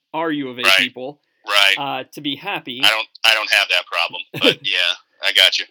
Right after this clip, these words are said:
Speaker 1: Um,
Speaker 2: <laughs> I don't
Speaker 1: but
Speaker 2: have that conflict and I don't root for them, as you know,
Speaker 1: <laughs> Yeah.
Speaker 2: with, uh, extreme knowledge.
Speaker 1: But it's, uh, but it's clear to me now that they have caused me the most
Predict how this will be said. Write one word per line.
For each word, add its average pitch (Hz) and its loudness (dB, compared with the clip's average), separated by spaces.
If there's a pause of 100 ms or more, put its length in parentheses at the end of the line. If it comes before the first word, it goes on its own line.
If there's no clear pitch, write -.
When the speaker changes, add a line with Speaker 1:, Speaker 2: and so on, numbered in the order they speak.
(140)
Speaker 1:
Um, 139 4
Speaker 2:
<laughs> - 0 (640)
I 147 4
don't 165 4
Speaker 1:
but 156 0
Speaker 2:
have 156 -2
that 139 -6 (260)
conflict 170 0
and 123 -2
I 117 4
don't 135 -2
root 139 -6
for 95 -10
them, 92 -12 (380)
as 117 4
you 120 0
know, 110 0 (120)
Speaker 1:
<laughs> - -20
Yeah. 175 -4
Speaker 2:
with, - -8
uh, 95 4 (460)
extreme 131 4
knowledge. 87 2 (720)
Speaker 1:
But 170 0
it's, 165 -10
uh, 170 -6 (680)
but 180 -2
it's 180 -4
clear 247 -6
to 175 -12
me 135 -6
now 117 -14 (880)
that 151 -6
they 165 2
have 151 -4
caused 147 -6
me 143 -8
the 131 -10
most 139 -8